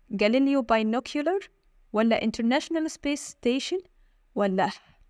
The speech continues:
Hubble Space Telescope؟ طب أركز كده. أنا دلوقتي this is the moon. ماشي. إيه هو جاليليو باينوكيولر؟ إحنا اتفقنا إن ده،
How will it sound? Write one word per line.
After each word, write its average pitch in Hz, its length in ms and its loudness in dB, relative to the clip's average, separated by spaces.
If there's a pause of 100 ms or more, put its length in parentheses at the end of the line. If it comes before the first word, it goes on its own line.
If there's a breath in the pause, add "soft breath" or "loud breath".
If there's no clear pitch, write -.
(320)
Hubble 294 480 2
Space 262 420 -4 (140)
Telescope؟ - 380 -6 (500)
طب - 180 2
أركز 247 360 0
كده. - 160 -6 (100)
أنا 226 120 0
دلوقتي 254 380 0
this 262 180 -2
is 269 220 0 (220)
the 220 100 4
moon. 190 240 -2 (360)
ماشي. 202 360 -6 (800)
إيه 339 140 2
هو 330 180 4
جاليليو 254 500 2
باينوكيولر؟ 240 840 0 (400)
إحنا 202 180 -2
اتفقنا 285 520 0
إن 208 200 0
ده، 247 240 -2